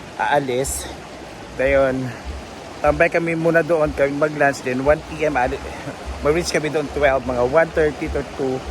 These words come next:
Tsaka kami aalis, papunta Kitaw-Taw para mag-show. Kasi meron doon siya i-promote na restaurant. Somewhere sa Camp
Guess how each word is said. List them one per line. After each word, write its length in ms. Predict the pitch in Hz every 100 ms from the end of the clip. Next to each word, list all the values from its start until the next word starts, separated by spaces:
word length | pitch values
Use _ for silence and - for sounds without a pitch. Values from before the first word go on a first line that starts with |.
| - - - - - - -
Tsaka 240 | 160 165
kami 240 | 170 165
aalis, 240 | 156 151 151
papunta 320 | 143 117 147
Kitaw-Taw 560 | 143 - 139 135 117 117 110 - - - - - - -
para 160 | 151 147
mag-show. 480 | 139 127 - 123 110 107
Kasi 240 | - 139 160
meron 240 | 160 170
doon 80 | 165
siya 160 | 170 151
i-promote 400 | 160 151 151 143
na 160 | 131
restaurant. 320 | 131 139 135 117 - - -
Somewhere 320 | 240 247 269
sa 160 | 240
Camp 160 | 220 208